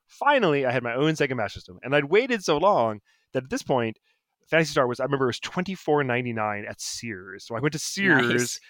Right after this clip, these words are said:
Speaker 1: and bought my, my own brand new copy of Phantasy Star, and finally was able to play all the way through it to conclusion.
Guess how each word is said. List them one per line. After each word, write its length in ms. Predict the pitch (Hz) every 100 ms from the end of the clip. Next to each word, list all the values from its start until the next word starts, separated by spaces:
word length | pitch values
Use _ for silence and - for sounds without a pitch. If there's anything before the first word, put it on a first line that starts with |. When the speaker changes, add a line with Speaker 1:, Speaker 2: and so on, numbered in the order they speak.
| -
Speaker 1:
and 120 | 127
bought 220 | 135 131
my, 120 | 127 110 -
my 140 | 123
own 180 | 143 131
brand 260 | 104 113 165
new 60 |
copy 260 | 175 202 208
of 60 |
Phantasy 300 | 143 120 107
Star, 420 | 104 107 101 101 - _ _ _ 117
and 440 | 113 107 107 101 _ _ _
finally 640 | - - 131 135 135 127 113
was 160 | 120
able 380 | 120 110 110 110
to 140 | - -
play 160 | 123
all 160 | 113 113
the 100 | 113
way 140 | 113
through 260 | 107 104 98
it 100 | 98 _ -
to 180 | 127 117
conclusion. 720 | 117 98 101 90 101 98